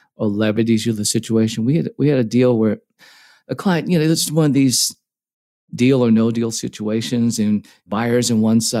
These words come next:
one room, we're in the other room, and the C E O's all worried and everything. And, yeah, it got really tense in there. So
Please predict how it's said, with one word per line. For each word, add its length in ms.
one 380
room, 300
we're 140
in 80
the 100
other 160
room, 300
and 80
the 60
C 260
E 40
O's 200
all 180
worried 640
and 160
everything. 480
And, 200
yeah, 260
it 140
got 180
really 260
tense 460
in 120
there. 260
So 340